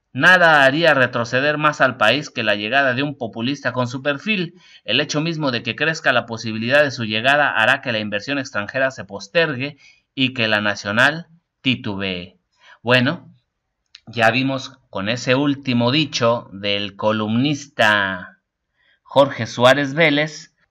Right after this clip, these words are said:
quién le pagó para escribir. Dice que nos va a ir peor con Andrés Manuel López Obrador,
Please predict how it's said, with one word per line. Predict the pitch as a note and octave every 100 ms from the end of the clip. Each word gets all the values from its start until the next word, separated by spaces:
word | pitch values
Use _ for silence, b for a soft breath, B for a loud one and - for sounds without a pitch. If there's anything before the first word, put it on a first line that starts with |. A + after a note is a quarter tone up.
| _ _
quién | - D#3+ E3 C#3+
le |
pagó | A#2+ A2 B2 B2+
para | G2+ F2+
escribir. | - - F2+ F#2+ F2+ - - _ _ _ _ _ _ _ _ _ _ _
Dice | G#2+ A#2+ G3 F#3+ D3+
que | C#3+
nos | C3+ B2
va | D#3+
a |
ir | E3+ E3
peor | C#3 C#3 D#3+ D3+
con | B2+
Andrés | A#2 A2 A2+ A2
Manuel | A#2 B2+ D3
López | D3 C3 B2
Obrador, | C#3 C3+ C#3+ D3 D3+ -